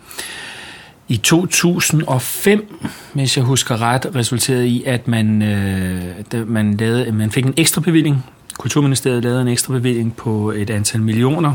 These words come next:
som skulle gå til styrkelse af det danske sprog. Og de her millioner skulle gå til, øh, hvad der hedder Kulturministeriets to institutioner for sprog og litteratur, nemlig henholdsvis Dansk Sprog-,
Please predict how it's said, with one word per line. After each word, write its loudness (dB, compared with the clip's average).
som 2
skulle 0
gå 2
til -2
styrkelse 0
af -2
det -4
danske -2
sprog. -4
Og 0
de 6
her 4
millioner 2
skulle -2
gå -2
til, 0
øh, -4
hvad -2
der -2
hedder 0
Kulturministeriets 2
to 2
institutioner 0
for -8
sprog -2
og -2
litteratur, -2
nemlig 2
henholdsvis 0
Dansk -4
Sprog-, 0